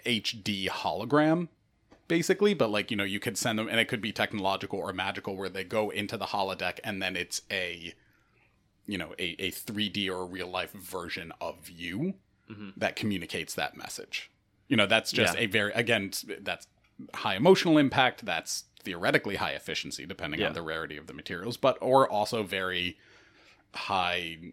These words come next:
Speaker 1: high significance of, like, "Oh, I took real effort into communicating this message to you."
Speaker 2: Mm-hmm.
Speaker 1: Like, this is a very expensive service.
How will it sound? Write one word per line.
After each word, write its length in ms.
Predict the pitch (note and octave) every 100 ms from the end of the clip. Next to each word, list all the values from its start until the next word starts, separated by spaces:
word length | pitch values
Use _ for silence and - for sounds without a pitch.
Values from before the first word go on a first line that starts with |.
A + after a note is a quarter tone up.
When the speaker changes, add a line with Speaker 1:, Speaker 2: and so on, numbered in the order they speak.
| _ -
Speaker 1:
high 300 | - - F2
significance 1000 | - F#2+ G2 A#2+ A#2 - - - - - -
of, 520 | F2+ E2 D#2+ D#2 - -
like, 200 | F2 D2+
"Oh, 160 | G#2+
I 100 | F2
took 240 | E2+ - -
real 400 | F2+ G#2 C3 F#2+ -
effort 320 | G2+ - E2
into 240 | F#2 F2+ -
communicating 720 | - F2 E2 - E2+ D#2 D#2
this 200 | D#2 -
message 680 | D#2+ D2 - A#1+ - - -
to 260 | - - G2
you." 280 | E2 - - _ _ -
Speaker 2:
Mm-hmm. 180 | A#2 F#2
Speaker 1:
Like, 120 | G2+
this 140 | F#2+ F2+
is 40 |
a 40 | F#2+
very 180 | F2+ D#2
expensive 420 | - D#2+ - -
service. 400 | - - -